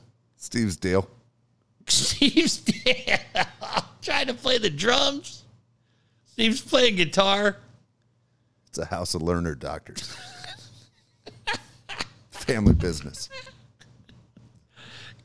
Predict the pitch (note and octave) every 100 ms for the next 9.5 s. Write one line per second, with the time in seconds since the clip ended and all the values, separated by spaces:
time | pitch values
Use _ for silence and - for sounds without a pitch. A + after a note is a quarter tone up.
0 | - - E4 F4+ E4+ D#4+ F4 E4 - -
1 | - - - - - A4 - G3 F3+ E3
2 | D3 C#3 - - D3 C3 B2 A2+ - A#2
3 | G#2 G2 - - _ _ _ F4+ F#4 G#4+
4 | G#4+ G#4+ G#4+ - G4 E4+ F#4+ D#4+ E4+ F#4
5 | - F#2+ - D#3 D3+ C#3+ C3 C3+ A#2 G#2
6 | F#2+ G2 G#2+ F#2+ F2+ - G#2 E2+ E2+ D#2
7 | F#2+ F#2 F#2+ F2 E2 - D#2 D#2 D#2 D#2
8 | - - E2+ D2+ C2 F#2 F2 E2 D2 -
9 | D#2+ - - C#2+ C#2